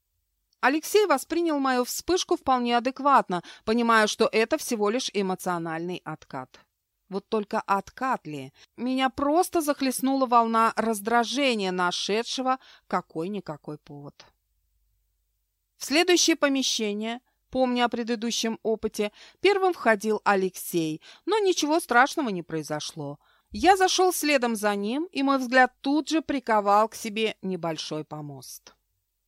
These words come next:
Двенадцать человек стояло полукругом напротив статуи какой-то то ли горгульи, то ли огромной летучей мыши, сделанной из цельного камня и размером не уступающей памятнику Петра Первого на коне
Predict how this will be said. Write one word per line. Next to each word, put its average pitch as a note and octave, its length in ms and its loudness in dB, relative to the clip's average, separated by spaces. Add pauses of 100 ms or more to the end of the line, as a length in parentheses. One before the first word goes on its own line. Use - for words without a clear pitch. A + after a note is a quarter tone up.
(140)
Двенадцать C4+ 640 2
человек C#4 480 4
стояло C4+ 460 6
полукругом B3+ 600 0
напротив A#3+ 520 0
статуи B3+ 540 2
какой-то B3 760 2 (640)
то C#4+ 120 4
ли C#4 100 2
горгульи, B3 800 4
то D4 200 4
ли C#4 80 6
огромной C4 580 4
летучей C4 440 0
мыши, B3+ 600 0 (220)
сделанной B3 600 2
из A#3 80 -2
цельного A3 480 2
камня C4+ 520 2 (160)
и A#3 100 2
размером A#3 640 2
не A3+ 100 -2
уступающей G3 840 0
памятнику F#3+ 600 -2
Петра F#3+ 340 -2
Первого F3+ 460 -2
на G3+ 140 -2
коне E3+ 540 -4